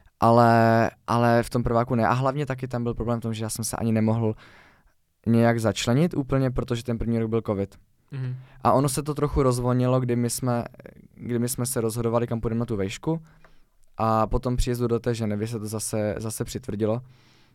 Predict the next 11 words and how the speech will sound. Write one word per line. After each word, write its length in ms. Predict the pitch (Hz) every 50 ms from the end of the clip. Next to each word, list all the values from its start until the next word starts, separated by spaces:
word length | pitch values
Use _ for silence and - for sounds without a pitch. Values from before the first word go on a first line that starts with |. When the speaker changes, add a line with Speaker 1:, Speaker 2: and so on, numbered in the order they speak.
| _ _ _ _
Speaker 1:
To 120 | - 123
znamená, 360 | 120 123 117 117 117 117 113
že 120 | 117 117 123
já 120 | 113 113
jsem 220 | 113 - 123 117
strávil 400 | 113 - - 113 110 107 110 113
víceméně 480 | 110 113 - - 123 113 110 113 113 113
první 260 | 101 113 110 117 117
semestr 380 | - - 113 107 113 - 120 117
zavřenej. 500 | 110 104 90 - 104 101 95 92 110 127 - _ _ _ _ _ _ _ _ _ _ _ _ _ _ _ _ _ _ _ -
A 580 | 101 107 107 110 110 107 107 107 110 110 110